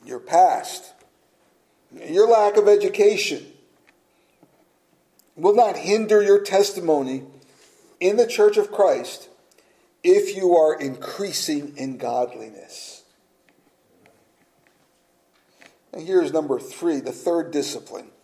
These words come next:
verse sixteen. If you are to increase in godliness, three disciplines you need to exercise. One is look in, see yourself. N-,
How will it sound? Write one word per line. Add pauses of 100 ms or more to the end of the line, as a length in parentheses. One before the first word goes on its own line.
(100)
verse
sixteen. (2000)
If
you
are
to
increase
in
godliness,
three
disciplines
you
need
to (480)
exercise.
One
is
look
in, (140)
see
yourself. (540)
N-,